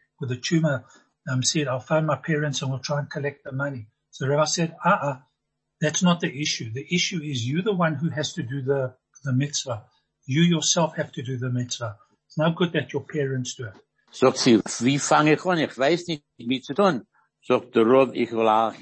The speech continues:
Speaker 2: sagen, was wir können tun. Wir können haben eine Raffle, wir können schaffen Geld,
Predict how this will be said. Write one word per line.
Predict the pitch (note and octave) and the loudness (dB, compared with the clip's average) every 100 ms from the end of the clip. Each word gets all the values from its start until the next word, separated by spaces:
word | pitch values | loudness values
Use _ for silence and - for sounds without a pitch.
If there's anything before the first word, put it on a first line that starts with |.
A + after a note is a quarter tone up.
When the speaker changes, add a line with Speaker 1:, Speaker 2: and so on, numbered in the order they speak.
| A2 | -16
Speaker 2:
sagen, | - C3 C3+ B2 | -6 -2 -2 -2
was | A2+ A2 - | -6 -6 -8
wir | G2+ | -8
können | A2 G#2 | -8 -4
tun. | - A2+ | 2 2
Wir | F#2 | 0
können | - F2+ | -6 -4
haben | G2 G2 F#2 | -2 -2 0
eine | F2+ | 2
Raffle, | A2+ B2 - A2+ G2 - - - _ | 4 4 2 -4 -4 -10 -20 -20 _
wir | - | -12
können | - G#2 F2 | -4 -2 -2
schaffen | - G#2+ - G2+ F#2+ | 2 2 2 -2 -2
Geld, | G#2 B2 A#2 | 2 4 4